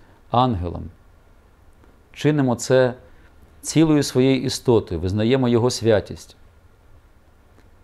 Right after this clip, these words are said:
Не устами визнаємо святість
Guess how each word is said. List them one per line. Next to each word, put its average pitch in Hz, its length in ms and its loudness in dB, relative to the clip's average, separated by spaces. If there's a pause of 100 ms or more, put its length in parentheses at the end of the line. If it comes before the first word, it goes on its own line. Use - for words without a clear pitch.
(220)
Не 131 160 0
устами 139 720 -2 (460)
визнаємо 101 520 -2
святість - 680 -6